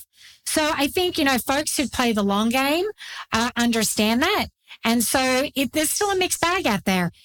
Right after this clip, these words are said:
Is the transaction heavy at the asset level as it was two years ago? No. Uh, but it ki-, as a market perspective, no. But I think if you take niche markets, niche products, and take it down to the,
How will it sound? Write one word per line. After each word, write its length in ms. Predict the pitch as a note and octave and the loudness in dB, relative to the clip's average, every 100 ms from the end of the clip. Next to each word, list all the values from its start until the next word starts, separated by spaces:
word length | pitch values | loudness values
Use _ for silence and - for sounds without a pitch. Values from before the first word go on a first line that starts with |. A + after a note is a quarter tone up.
| - | -4
Is 200 | C#4+ E4 | -2 0
the 120 | F#4 | 0
transaction 1040 | - D#4+ D4 C#4 C#4 D4 - D#4+ D4 C4+ A#3 - - | 0 0 2 2 0 -2 0 0 2 0 -4 -10 -4
heavy 340 | - D4 C#4 C4+ | 0 2 2 0
at 80 | |
the 140 | A3 A#3 | 2 2
asset 420 | B3 - D4+ C#4+ | 2 0 0 0
level 360 | C4+ C4+ C#4+ D4+ | 0 0 0 0
as 140 | A#3 | 0
it 80 | A#3+ | 2
was 220 | A#3 A#3 | 0 0
two 140 | - | 0
years 180 | B3+ C#4 | 0 0
ago? 180 | D#4+ G4 G#4+ - | 0 0 -2 0
No. 220 | G#3 G#3+ E3+ _ _ - - - | 2 2 -2 _ _ -14 -8 0
Uh, 240 | A#3 B3 | 0 0
but 180 | A3+ D#4 | 0 0
it 100 | D4 | 0
ki-, 120 | - F4 - | 0 -2 2
as 160 | C4 B3+ | 2 4
a 40 | |
market 440 | B3 C#4+ - C4 | 2 2 0 -2
perspective, 500 | A3+ - G#3+ F#3 G#3 | -2 0 0 0 0
no. 320 | G3+ A3 F#3 D#3 _ _ _ | 2 2 0 -4 _ _ _
But 120 | C4+ C#4 | 0 2
I 120 | D4+ | 0
think 260 | E4 F4+ | 0 -2
if 100 | D4 | 0
you 140 | B3 B3+ | 0 0
take 440 | - C4+ C4 C4 - A#3+ | 2 2 2 -2 -6 -2
niche 440 | A3+ C4+ C4+ - | 0 2 0 0
markets, 580 | A#3+ B3 A#3 A#3 G#3+ A3+ | 0 0 0 0 0 0
niche 340 | A3+ A#3+ - | 2 2 0
products, 600 | - B3 A3 G#3+ - - - - _ - | -2 0 2 0 -2 -8 -10 -20 _ -2
and 220 | A3+ A3 | 0 0
take 300 | - C4 B3+ | 0 0 0
it 80 | G#3 | 0
down 300 | A#3 A3+ A#3 | 0 0 0
to 120 | A3+ | 0
the, 380 | G#3 G#3 G3+ | 2 2 0